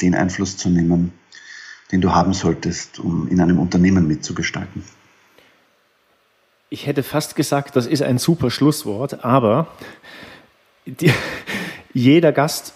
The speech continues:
Speaker 2: ähm, bekommt bei mir traditionell noch eine Fra-, eine, eine letzte Frage gestellt. Und die finde ich jetzt bei Ihnen extrem spannend, weil ich tatsächlich nicht so wirklich weiß. Sie ha-, sind in digitale Geschäftsmodelle investiert.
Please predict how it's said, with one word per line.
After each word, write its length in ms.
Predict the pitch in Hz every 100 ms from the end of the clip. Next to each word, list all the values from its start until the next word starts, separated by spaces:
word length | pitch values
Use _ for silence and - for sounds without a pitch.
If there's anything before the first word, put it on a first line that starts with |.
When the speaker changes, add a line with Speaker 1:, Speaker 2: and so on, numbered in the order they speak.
| -
Speaker 2:
ähm, 600 | 147 135 131 135 131 131 - - - _ _ _ _ -
bekommt 400 | 117 - 135 131
bei 100 | 120
mir 180 | 123 120
traditionell 640 | - 123 127 - 120 120
noch 120 | 120
eine 160 | 110 107
Fra-, 180 | - 120
eine, 300 | 123 117 113
eine 160 | 113
letzte 320 | 117 123 -
Frage 400 | 104 101 127 120
gestellt. 460 | 95 101 - 101 127
Und 120 | 117
die 60 | 120
finde 200 | 143 143
ich 60 |
jetzt 160 | 139 -
bei 80 | 123
Ihnen 220 | 139 160
extrem 440 | 127 - - 156
spannend, 460 | 151 - 117 165 147
weil 180 | 123 127
ich 200 | 131 - _ -
tatsächlich 440 | - - 165 143
nicht 160 | 131 151
so 140 | 123
wirklich 360 | 127 151 127 -
weiß. 420 | 104 123 196 - - - - - - _ _ _ - - _ _ _ _
Sie 200 | - 113
ha-, 60 | 113
sind 420 | - 131 123 - _ -
in 140 | 120
digitale 480 | 113 113 123 117 110
Geschäftsmodelle 720 | 117 127 123 - 120 117 113
investiert. 760 | 110 113 107 - - 175 262